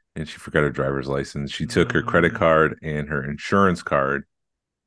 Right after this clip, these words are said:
Speaker 1: We live an hour away from the airport. So even if I booked it and, and sped through traffic and, you know, cared about family and was Vin Diesel,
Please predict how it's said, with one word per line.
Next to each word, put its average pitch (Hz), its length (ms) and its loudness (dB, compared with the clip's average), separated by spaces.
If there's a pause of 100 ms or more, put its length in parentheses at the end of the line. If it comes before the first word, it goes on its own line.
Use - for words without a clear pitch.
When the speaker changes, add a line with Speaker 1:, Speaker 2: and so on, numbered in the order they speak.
(120)
Speaker 1:
We 90 140 0
live 101 240 6
an 87 80 4
hour 85 240 2
away 82 220 0
from 80 160 -10
the 76 100 -6
airport. 78 480 -6
So 85 140 -4
even 147 240 4
if - 100 -2
I 104 100 6
booked 95 460 0
it 131 260 2 (1300)
and, 80 380 -10
and 82 220 -6
sped - 360 2
through 107 100 4
traffic 95 580 4
and, 80 540 -2
you 80 200 -2
know, 73 380 -4 (180)
cared 90 260 2
about 85 200 4
family 85 480 2
and 80 100 -4
was 73 120 -6
Vin 85 260 -2
Diesel, 82 540 -2